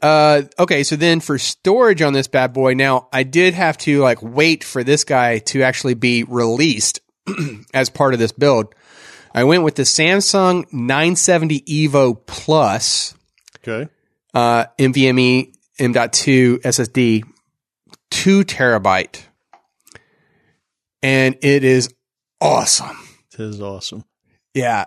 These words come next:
Speaker 1: uh, it's, this is, this was, this is currently about four hundred fifty dollars, but like I said, I had to wait for it to even be released because at around the time that I was, uh, thinking about building,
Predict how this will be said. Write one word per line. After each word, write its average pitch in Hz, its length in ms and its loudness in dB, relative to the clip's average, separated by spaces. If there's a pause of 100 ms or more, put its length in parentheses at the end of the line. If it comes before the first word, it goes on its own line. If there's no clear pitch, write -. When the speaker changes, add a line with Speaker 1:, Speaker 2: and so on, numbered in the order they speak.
Speaker 1:
uh, 131 220 0 (120)
it's, 143 320 0 (280)
this 147 300 0
is, 156 360 0
this 180 240 2
was, 170 340 -2
this 165 260 -2
is 156 100 -4
currently 160 260 0
about 135 220 0
four 151 200 0
hundred 147 160 2
fifty 143 200 -4
dollars, 127 380 0
but 123 360 -2 (300)
like 139 100 0
I - 20 0
said, 139 220 0
I 135 80 0
had 147 120 -2
to 131 80 0
wait 139 340 0
for 147 200 0
it 131 60 -6
to 143 60 -6
even 127 240 -4
be 123 140 -2
released 113 600 -4
because 120 560 -2
at 127 100 0
around 139 260 2
the 165 60 0
time 156 280 0
that 143 100 2
I 135 80 4
was, 123 380 -2
uh, 123 240 0
thinking 131 180 -4
about 120 160 -2
building, 120 420 -4